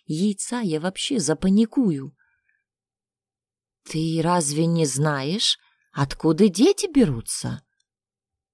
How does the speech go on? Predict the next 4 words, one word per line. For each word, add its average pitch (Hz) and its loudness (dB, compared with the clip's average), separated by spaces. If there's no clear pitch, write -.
Винсент 269 -2
многозначительно 208 0
поднял 208 -2
бровь, 269 -4